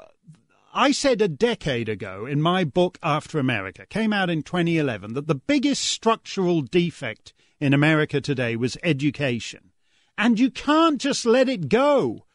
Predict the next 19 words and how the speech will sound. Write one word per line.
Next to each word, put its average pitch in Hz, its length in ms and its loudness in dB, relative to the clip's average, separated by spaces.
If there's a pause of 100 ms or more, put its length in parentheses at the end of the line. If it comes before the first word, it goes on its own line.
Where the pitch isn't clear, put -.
(280)
for 196 140 2
generations, 254 1300 0 (460)
degenerating, 214 1120 0 (360)
deteriorating, 196 1120 0 (520)
until 254 480 2
you 262 180 6
have 220 380 2
now, 175 480 2 (320)
uh, 151 280 2
the 151 160 2
Great 214 320 2
Awakening. 143 840 0 (300)
You 180 140 4
have 214 260 0
people 247 480 2
who 214 380 0 (340)
actually 196 600 0
have 165 300 2
no, 254 600 4